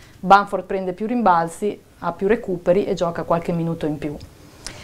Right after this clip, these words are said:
E la domanda che ti volevo fare è su Scott, intanto, se lo conoscevi e come ti stai trovando con lui, cosa ti piace maggiormente delle sue caratteristiche?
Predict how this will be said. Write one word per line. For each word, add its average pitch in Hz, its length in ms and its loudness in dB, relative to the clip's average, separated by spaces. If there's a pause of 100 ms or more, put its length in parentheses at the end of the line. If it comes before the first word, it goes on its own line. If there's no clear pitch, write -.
(340)
E 180 100 6
la 190 100 10
domanda 202 440 6
che 170 640 2
ti - 80 -10
volevo 175 280 4
fare 214 240 2
è - 20 -4
su 175 760 -6
Scott, 165 440 0
intanto, 160 420 -2
se - 160 -2
lo 165 120 0
conoscevi 202 840 4 (160)
e 160 800 0
come 190 220 4
ti 180 80 -4
stai 175 160 2
trovando 180 300 4
con 220 140 6
lui, 226 140 6
cosa 170 220 4
ti 170 100 -8
piace 160 460 2 (180)
maggiormente 170 600 2
delle 135 120 -4
sue - 180 -4
caratteristiche? - 720 -8